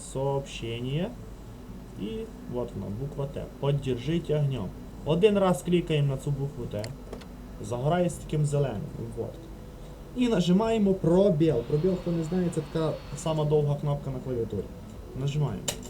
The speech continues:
Раз нажали. Ждемо. Нічого не появилось. Так, щось в мене л-, лагає трохи. Во. Все. Ви нажали, у вас це мало бути. Міняється на Space.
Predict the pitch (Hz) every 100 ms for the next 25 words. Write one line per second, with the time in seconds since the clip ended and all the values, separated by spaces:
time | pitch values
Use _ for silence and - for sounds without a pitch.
0 | - - - - 127 113 117 120 139 165
1 | 180 - - - - - - - - -
2 | - 98 98 101 113 147 147 - - -
3 | - - - - - - - - - -
4 | - - - 98 120 117 127 95 - -
5 | - - - - 107 104 - - 101 92
6 | 101 - 101 107 - - - - - -
7 | - 107 - - - - 123 98 - -
8 | - 175 170 156 185 175 160 147 156 139
9 | 123 123 - - 117 120 127 131 123 113
10 | 107 - 139 143 107 - 131 175 - -
11 | 139 95